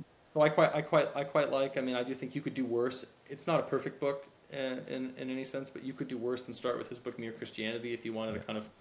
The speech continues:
Speaker 1: high-level overview, again, of what Christians are on about. Um, it's a, he's, he was, he was an Anglican, but had a pretty ecumenical sensibility in the sense of, you know, he, he wrote, he, he was,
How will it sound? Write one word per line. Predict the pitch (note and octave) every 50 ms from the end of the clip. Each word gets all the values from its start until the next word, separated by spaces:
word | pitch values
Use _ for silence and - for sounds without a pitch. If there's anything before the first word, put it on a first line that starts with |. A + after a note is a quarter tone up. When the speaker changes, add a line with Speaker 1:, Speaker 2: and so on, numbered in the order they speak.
| - - - -
Speaker 1:
high-level | - B2 A#2 A#2+ A#2 A#2+ A#2 A#2 A#2
overview, | A2+ A#2+ A#2 A#2 A#2+ A#2 A#2+ B2 A#2
again, | A#2 A2+ B2 A#2 A2+
of | G#2+
what | G#2+ A2+ A2 -
Christians | - A2 - A#2+ A2+ G#2+
are | A2+ A2+
on | A2 A2+
about. | A2 A2 A#2 A#2 A#2 A#2 - -
Um, | A#2+ A#2 A2+ A2+ A2+ A2 - - - - - - - -
it's | -
a, | B2 A#2 - - - - - - - - - - - - _
he's, | - - - F#3 F#3+ E3
he | - D3 F3+ F#3
was, | F3 E3 C#3+ C3+ -
he | - E3 D#3+
was | D3+ D3+ D3
an | C3+
Anglican, | C3 C3+ C#3 C#3 C#3 C3 - C#3+ C3+ C3+
but | B2+ A#2+ A2+
had | C3+ B2+ B2
a | B2 A#2
pretty | - B2+ A#2+ A#2 A2+ A2 A2 - - _ _ _ _ _ _ _ _ _ _ - - - - - - - - - - -
ecumenical | C#3 C#3 - C3 B2+ B2+ B2+ B2 - B2+
sensibility | B2 - C3+ B2 - A2+ - A#2 A#2+ A#2+ A#2+ B2 A#2
in | A2+
the | A2
sense | G#2+ - A2+ A2 -
of, | A2 G#2+ G#2+ A2
you | A2
know, | G#2 G2+ G2 G2 -
he, | - C#3+ C3+ B2+
he | - - C#3
wrote, | C3 B2 C3+ C3 B2+ B2 B2+ - - - _ _ _ _
he, | - C3+ B2+
he | C3 C#3
was, | C3+ B2+ - -